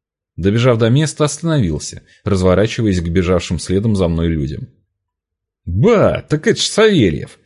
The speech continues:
Мужик резко затормозил недалеко от меня и сплюнул. "Один и без охраны! Ты где его, Танюх, нашла?" "По коридорам слонялся, как будто что-то искал". Она прислонилась к янтарной стене спиной и сползла вниз, сев на землю.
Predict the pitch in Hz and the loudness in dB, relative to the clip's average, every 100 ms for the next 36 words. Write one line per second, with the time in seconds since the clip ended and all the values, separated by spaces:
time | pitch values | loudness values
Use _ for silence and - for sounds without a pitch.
0 | _ _ _ 90 101 104 - 98 92 - | _ _ _ 0 2 0 0 0 0 -2
1 | 87 82 - 90 82 87 120 156 156 147 | -4 -4 -4 -2 -2 0 0 0 2 2
2 | 143 143 120 120 120 117 - 147 - - | 2 0 0 0 0 0 -2 -8 -8 -4
3 | 85 71 60 - _ _ 104 82 92 143 | -2 -2 -6 -16 _ _ -2 0 2 4
4 | 180 117 98 92 - 98 143 143 - - | 4 4 2 0 0 2 2 2 -2 -10
5 | _ _ _ _ _ _ - 233 214 240 | _ _ _ _ _ _ -4 -2 0 2
6 | 196 - 156 147 - 117 - - 104 - | 2 4 2 2 0 0 2 2 2 0
7 | _ _ _ _ _ _ _ 202 208 214 | _ _ _ _ _ _ _ -2 0 2
8 | 196 135 - 120 113 92 - - _ _ | 4 2 0 0 2 0 -2 -14 _ _
9 | _ _ 123 127 143 143 - 131 147 147 | _ _ -4 0 0 0 0 0 0 -2
10 | - 175 - _ _ _ _ _ _ 90 | -2 -4 -6 _ _ _ _ _ _ -2
11 | 107 104 95 110 104 104 92 - 95 90 | 0 0 0 2 4 4 2 0 -2 0
12 | 95 92 82 - 90 82 - 107 147 170 | 2 2 -2 -2 -2 -2 -2 0 0 0
13 | 151 - 101 92 104 98 90 - - - | -2 0 0 2 2 4 0 -2 -6 -6
14 | 95 - 92 80 71 - | -6 -2 -4 -2 -6 -6